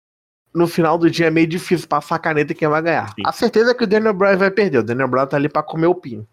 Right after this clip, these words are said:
Speaker 1: Mas, tipo, eu não acho que o, tipo, eu acho ainda que tá meio cedo pro reinado do Roman Reigns acabar, porque a personagem de Head of the Table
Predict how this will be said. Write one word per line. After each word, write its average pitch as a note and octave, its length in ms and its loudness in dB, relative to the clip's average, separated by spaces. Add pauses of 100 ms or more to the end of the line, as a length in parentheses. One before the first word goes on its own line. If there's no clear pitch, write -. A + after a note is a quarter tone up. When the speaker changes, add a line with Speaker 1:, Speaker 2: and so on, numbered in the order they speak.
(1080)
Speaker 1:
Mas, D3+ 240 0
tipo, C#3+ 560 -2 (460)
eu D#3+ 320 4
não G3 300 4
acho - 420 0
que - 160 -6
o, C#3+ 460 2 (280)
tipo, - 320 -10
eu E2 160 0
acho F#3+ 320 0
ainda G3+ 240 2
que F#3+ 60 -4
tá F3+ 160 -2
meio E3 180 0
cedo E3 380 -2
pro D3 120 -8
reinado C#3 500 0
do B2+ 260 -2
Roman B2+ 340 2
Reigns B2 160 2
acabar, B2+ 440 -2
porque D3+ 180 -6
a A#2+ 100 2
personagem B2+ 460 -2
de C3+ 80 -6
Head C3 240 0
of B2+ 80 0
the C#3 100 0
Table A#2+ 300 -2